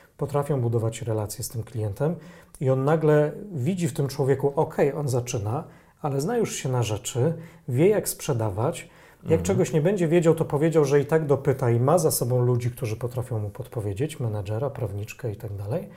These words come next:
Speaker 1: E, i nagle widzi w tym człowieku, e, plusy. On zaczyna, więc jest jeszcze bardziej zaangażowany.
Speaker 2: Mhm.
Speaker 1: Ma ogień
Speaker 2: Tak.
Speaker 1: w sobie.
Speaker 2: Tak.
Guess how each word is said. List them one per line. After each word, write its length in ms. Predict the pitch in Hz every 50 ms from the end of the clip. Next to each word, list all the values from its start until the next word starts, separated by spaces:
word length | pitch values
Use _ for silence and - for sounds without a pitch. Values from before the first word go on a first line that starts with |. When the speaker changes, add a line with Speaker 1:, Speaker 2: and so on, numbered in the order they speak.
| - - - - - - _ _ _ -
Speaker 1:
E, 220 | 123 123 123 135
i 80 | 156 151
nagle 260 | 165 185 180 208 185
widzi 240 | 160 170 156 170 196
w 60 | -
tym 140 | - 175 175
człowieku, 800 | - - 175 151 147 143 151 - 160 165 175 180 175 180 - - 185 196
e, 40 | 202
plusy. 480 | - - - 269 - - - 131 104 - - - - _ _ _ _ _ _
On 160 | - 139 127
zaczyna, 400 | 123 135 127 127 - 123 113 113
więc 220 | 104 117 117 113 -
jest 160 | - - -
jeszcze 240 | - - - - 110
bardziej 320 | 101 107 104 101 110 110
zaangażowany. 800 | 107 110 110 104 107 104 107 101 101 110 101 202 226 156 113 95 90 -
Speaker 2:
Mhm. 360 | - 113 101 95 92 95 113 131
Speaker 1:
Ma 340 | 151 120 110 107 107 107 - -
ogień 260 | 233 226 139 120 113
Speaker 2:
Tak. 120 | - -
Speaker 1:
w 60 | 95 -
sobie. 300 | - 131 110 101 95 - - - - -
Speaker 2:
Tak. 100 | - -